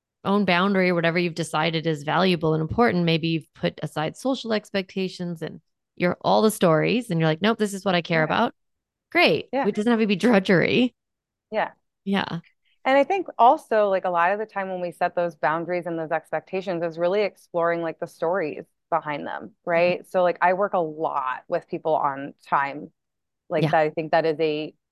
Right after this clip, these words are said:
Speaker 2: universally stressful thing.
Speaker 1: Mm-hmm.
Speaker 2: So if we have a value of being on time, like, is that, how is that connected to, like, our values versus our fear of acceptance?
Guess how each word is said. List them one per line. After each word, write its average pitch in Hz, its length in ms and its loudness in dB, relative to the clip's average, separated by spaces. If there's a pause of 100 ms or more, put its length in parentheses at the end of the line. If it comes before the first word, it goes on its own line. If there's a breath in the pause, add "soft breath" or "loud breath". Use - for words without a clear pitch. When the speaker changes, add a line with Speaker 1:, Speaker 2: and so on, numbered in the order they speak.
(380)
Speaker 2:
universally 160 960 -2
stressful - 840 -4 (340)
thing. 151 320 -2 (360)
Speaker 1:
Mm-hmm. 160 400 0
Speaker 2:
So 180 260 2
if 170 100 -4
we 175 160 -2
have 175 280 0
a 165 260 -2
value 156 400 -2
of 151 200 -6
being 160 300 -2
on 147 160 -4
time, 160 580 -2
like, - 260 -8
is 175 280 0
that, 165 480 2 (160)
how 190 300 2
is 226 180 0
that 180 220 2
connected 165 580 -4
to, 170 80 -8
like, 156 220 -4 (100)
our 170 320 4
values 226 800 2 (260)
versus 175 480 0
our 165 300 2 (100)
fear 180 220 2
of 160 120 0
acceptance? 220 680 -4